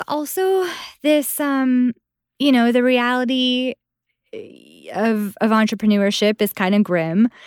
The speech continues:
You know, just if you, if you look at the statistics, speaking nothing to what I'm doing, you know, just the hard facts are, like, most businesses fail. Um, but in a way,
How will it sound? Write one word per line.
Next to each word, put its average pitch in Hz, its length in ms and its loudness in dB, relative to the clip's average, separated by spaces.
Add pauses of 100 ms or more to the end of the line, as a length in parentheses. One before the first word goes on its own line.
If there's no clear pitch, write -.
(220)
You 202 120 2
know, 185 240 2
just 196 320 -4
if 208 180 -2
you, 196 320 0
if - 160 -4
you 208 100 2
look 190 220 0
at 196 80 -2
the 196 120 0
statistics, 190 720 -2
speaking 190 420 0
nothing 190 360 2
to 196 80 -2
what 180 120 2
I'm 175 240 0
doing, 180 680 0
you 190 120 -2
know, 170 180 -4
just 180 180 -6
the 190 80 0
hard 190 300 0
facts 196 500 -2
are, 170 140 -2
like, 170 300 -4
most 185 320 0
businesses 180 500 -2
fail. 160 460 0 (520)
Um, 185 580 2 (1080)
but 226 200 4
in 294 120 6
a 320 100 2
way, 247 720 0